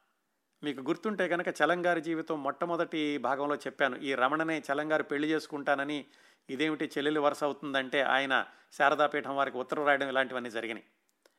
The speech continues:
ఆ రమణకి తర్వాత వివాహం అయిపోయి వాళ్ళకి పిల్లలు. ఆ రమణ గారి అబ్బాయి నిర్మలని చేసుకుంటానని చెప్పి అడిగాడు, ఎందుకంటే మేనగోడల వరుస అవుతుంది.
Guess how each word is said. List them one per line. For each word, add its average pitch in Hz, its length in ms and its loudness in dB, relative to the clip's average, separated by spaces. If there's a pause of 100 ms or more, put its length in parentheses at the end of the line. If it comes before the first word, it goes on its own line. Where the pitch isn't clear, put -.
(340)
ఆ 170 100 10
రమణకి 165 320 4
తర్వాత 160 360 8
వివాహం 143 380 6
అయిపోయి 156 280 -2
వాళ్ళకి 135 240 4
పిల్లలు. 117 320 -2 (880)
ఆ 135 120 8
రమణ 143 340 2
గారి 185 400 2
అబ్బాయి 127 800 4 (460)
నిర్మలని 151 800 0 (160)
చేసుకుంటానని 135 720 0
చెప్పి - 220 -8
అడిగాడు, 120 400 0 (120)
ఎందుకంటే 135 360 -6
మేనగోడల 127 500 2
వరుస 113 260 -2
అవుతుంది. 113 380 -10